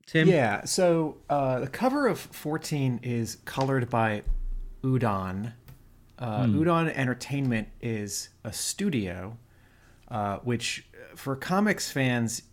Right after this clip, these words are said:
Speaker 2: um, is not related to, but sort of analogous to, would, like, remind you of,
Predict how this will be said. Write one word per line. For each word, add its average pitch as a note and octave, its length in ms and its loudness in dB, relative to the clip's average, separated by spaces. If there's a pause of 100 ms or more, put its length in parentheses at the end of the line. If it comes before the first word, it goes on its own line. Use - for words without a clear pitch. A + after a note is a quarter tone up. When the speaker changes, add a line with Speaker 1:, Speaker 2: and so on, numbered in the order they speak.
Speaker 2:
um, G#2 480 -4 (100)
is A2+ 540 -4 (420)
not D3 420 -2
related C#3+ 600 2 (100)
to, G2+ 460 -4 (320)
but A#2+ 300 0
sort C#3 240 0
of C3 200 2
analogous A#2+ 800 2
to, F#2+ 300 -4
would, G2 180 -10
like, G#2 160 -6
remind A2+ 540 2
you G#2+ 200 0
of, G2 400 -6